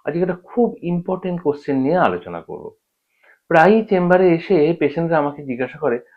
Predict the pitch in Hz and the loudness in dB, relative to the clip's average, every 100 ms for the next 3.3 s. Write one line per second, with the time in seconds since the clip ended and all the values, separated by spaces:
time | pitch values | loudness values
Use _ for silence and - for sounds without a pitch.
0 | _ 139 139 175 170 180 - _ - 143 | _ -10 -6 0 0 -2 -8 _ 0 2
1 | 175 180 202 - - - 208 - _ - | 4 4 2 0 -6 -10 -10 -10 _ -4
2 | 208 - _ - 151 175 175 196 202 196 | -4 -4 _ -14 0 0 2 4 4 2
3 | - 208 180 | 0 -2 -2